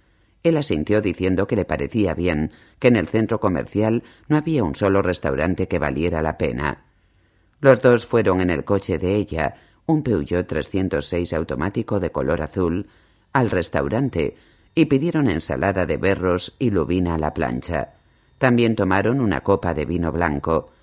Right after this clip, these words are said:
y, mesa por medio, hablaron de las novelas de Dickens.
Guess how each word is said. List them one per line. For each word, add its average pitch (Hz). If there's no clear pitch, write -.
y, 113
mesa 135
por 67
medio, 98
hablaron 135
de 92
las 73
novelas 80
de 85
Dickens. 73